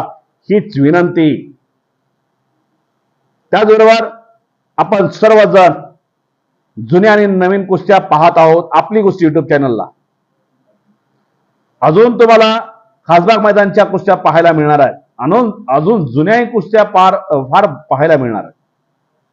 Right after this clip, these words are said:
आजच्या व्हिडिओच्या माध्यमातून नक्की एक गोष्ट सांगतो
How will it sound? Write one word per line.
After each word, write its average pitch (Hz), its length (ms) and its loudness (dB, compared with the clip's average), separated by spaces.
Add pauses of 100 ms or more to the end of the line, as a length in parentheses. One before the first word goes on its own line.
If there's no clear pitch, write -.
(640)
आजच्या 170 300 0
व्हिडिओच्या 180 360 2
माध्यमातून 165 680 -4 (580)
नक्की 160 260 -2
एक 175 80 0
गोष्ट 170 220 -4
सांगतो 151 400 0